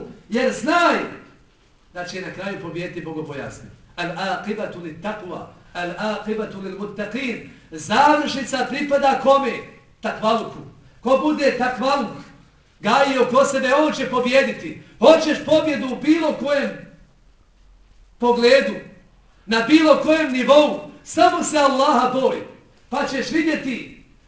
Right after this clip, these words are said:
govori li Allah istinu. Samo će se još jednom jekin pojačati.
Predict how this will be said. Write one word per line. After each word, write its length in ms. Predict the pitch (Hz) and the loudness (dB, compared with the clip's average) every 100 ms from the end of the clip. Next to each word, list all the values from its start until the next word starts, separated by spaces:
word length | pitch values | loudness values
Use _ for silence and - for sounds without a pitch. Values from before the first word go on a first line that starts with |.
| - | -4
govori 420 | 226 311 302 277 | 2 4 4 2
li 120 | 254 | 0
Allah 400 | 277 277 262 247 | 2 2 0 0
istinu. 440 | 240 - 247 214 - - - - _ _ _ _ _ _ - - - | -2 -6 -4 -4 -8 -18 -20 -20 _ _ _ _ _ _ -20 -20 -10
Samo 280 | 208 240 240 | -4 -2 -2
će 100 | 214 | -4
se 160 | 214 214 | -4 -2
još 180 | 208 233 | 0 0
jednom 320 | 226 233 196 | 0 0 0
jekin 380 | 226 220 208 160 | 0 -2 -8 -6
pojačati. 640 | 196 185 - - - - | -8 -6 -10 -12 -16 -18